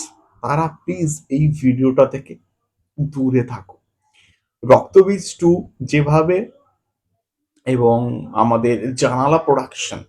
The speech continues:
তারা যেভাবে আমাদের, আহ, রঘু ডাকাতের পেছনে পড়েছে,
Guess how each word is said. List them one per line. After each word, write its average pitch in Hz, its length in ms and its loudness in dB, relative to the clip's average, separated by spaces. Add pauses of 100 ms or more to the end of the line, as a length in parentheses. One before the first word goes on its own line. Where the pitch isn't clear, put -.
(160)
তারা 123 200 2 (300)
যেভাবে 135 400 2
আমাদের, 135 360 2 (960)
আহ, 92 320 2 (140)
রঘু 139 260 4
ডাকাতের 151 500 2
পেছনে 139 360 -2 (100)
পড়েছে, 104 380 -2